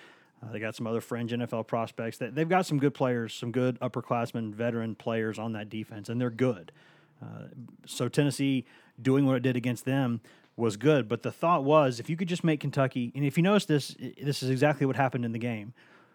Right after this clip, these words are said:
When Kentucky was able to be pretty good on first down, it usually could have a pretty decent chance to move the chains. When Kentucky struggled was when anytime there was a false start penalty or a holding penalty,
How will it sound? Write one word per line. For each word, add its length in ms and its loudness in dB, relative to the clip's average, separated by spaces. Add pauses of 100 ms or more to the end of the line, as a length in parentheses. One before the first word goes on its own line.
(180)
When 500 0
Kentucky 380 0
was 120 0
able 140 6
to 60 -2
be 100 6
pretty 220 -2
good 140 2
on 100 2
first 260 0
down, 360 0 (140)
it 140 -4
usually 440 0
could 360 -6
have 160 0
a 40 -8
pretty 240 -6
decent 300 -4
chance 220 -4
to 80 -4
move 180 -6
the 60 -14
chains. 420 -14 (540)
When 180 -4
Kentucky 340 0
struggled 540 2 (340)
was 160 -2
when 240 -4
anytime 440 2
there 100 4
was 120 2
a 40 0
false 260 2
start 240 -2
penalty 360 -4
or 80 0
a 40 0
holding 280 -4
penalty, 440 -10